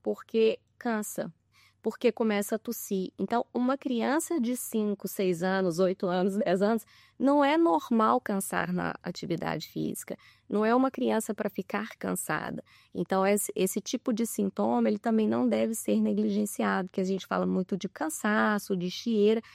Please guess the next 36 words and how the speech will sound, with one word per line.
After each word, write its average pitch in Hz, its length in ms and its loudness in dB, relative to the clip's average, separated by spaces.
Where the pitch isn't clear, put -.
mas 226 180 0
lembrar 240 320 2
que - 140 -6
a 302 80 -2
tosse 233 480 -2
também 233 640 2
é 208 220 2
um 226 80 2
sinal 202 460 2
de 202 160 0
asma. 175 440 -2
Então, 185 380 0
se 247 180 -4
a 240 60 2
gente 233 260 0
tem 226 140 -2
limitação 233 640 0
à 226 40 0
atividade 208 560 -2
física, 208 560 -2
tosse 220 400 0
frequente, 208 680 -2
que - 140 -6
chega 208 320 0
a 214 60 -2
acordar 202 540 -2
aquele 214 260 -2
paciente 190 560 -4
à 226 60 -2
noite, 208 340 0
essa 226 240 -2
criança 214 460 -2
também 190 340 0
deve 190 160 -4
ser - 140 -6
avaliada. 180 580 -6